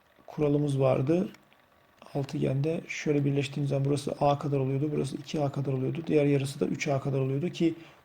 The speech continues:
bu yöntem dahi burada kullanılabilir. E, birçok yöntem var ama en, e, basit olan herhalde budur diyebiliriz.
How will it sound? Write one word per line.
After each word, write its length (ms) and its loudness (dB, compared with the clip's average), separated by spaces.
bu 140 0
yöntem 720 4
dahi 340 4
burada 380 0
kullanılabilir. 840 2
E, 160 2
birçok 260 4
yöntem 340 2
var 80 6
ama 220 6
en, 280 4
e, 40 -2
basit 520 -4
olan 220 0
herhalde 400 0
budur 240 -2
diyebiliriz. 540 -4